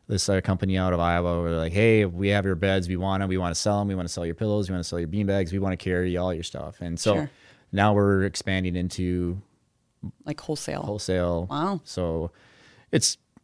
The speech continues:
Speaker 1: you know, another opportunity for us.
Speaker 2: Yeah.
Speaker 1: And we're excited about that. And we have a lot of other stuff coming up the works that we're excited about too. And
Speaker 2: Cool.
Speaker 1: yeah,
Speaker 2: Yeah,
Speaker 1: it's,
Speaker 2: it's
Speaker 1: it's just,
Speaker 2: exciting.
Speaker 1: it's
Speaker 2: Yeah.
Speaker 1: really exciting and really blessed too.
Speaker 2: Yeah.
Speaker 1: Like,
Speaker 2: But yeah,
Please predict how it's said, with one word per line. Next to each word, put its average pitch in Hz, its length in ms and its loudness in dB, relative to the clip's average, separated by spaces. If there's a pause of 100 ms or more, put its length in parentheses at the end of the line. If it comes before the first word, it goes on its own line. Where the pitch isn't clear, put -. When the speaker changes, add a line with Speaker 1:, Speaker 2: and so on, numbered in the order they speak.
(680)
Speaker 1:
you 101 80 -4
know, 107 100 2
another 104 240 2
opportunity 92 480 -2
for 90 180 -4
us. 117 180 0
Speaker 2:
Yeah. 175 240 0
Speaker 1:
And 90 160 -6 (340)
we're 85 140 -6
excited 87 360 -2
about 85 220 0
that. 87 280 2
And 85 320 -2 (680)
we 101 80 4
have 92 80 4
a 87 40 0
lot 92 160 6
of 90 60 6
other 87 120 4
stuff - 200 -4
coming 90 240 -2
up 82 80 -6
the 85 80 -2
works 85 260 -2
that 73 120 -4
we're 85 100 -2
excited 82 300 -2
about 80 200 -2
too. 87 280 -2
And 85 420 -2
Speaker 2:
Cool. 160 300 -6
Speaker 1:
yeah, 104 340 2
Speaker 2:
Yeah, 165 160 2
Speaker 1:
it's, 160 80 -2
Speaker 2:
it's - 80 -6
Speaker 1:
it's 113 140 -4
just, - 40 2
Speaker 2:
exciting. 165 320 4
Speaker 1:
it's 123 100 2
Speaker 2:
Yeah. 180 180 6 (100)
Speaker 1:
really 117 240 4
exciting 85 400 0
and 82 260 -2 (160)
really 85 480 -4
blessed 78 380 -6
too. 165 60 -4
Speaker 2:
Yeah. 156 160 -2
Speaker 1:
Like, - 300 -14 (460)
Speaker 2:
But 214 140 4
yeah, 226 240 10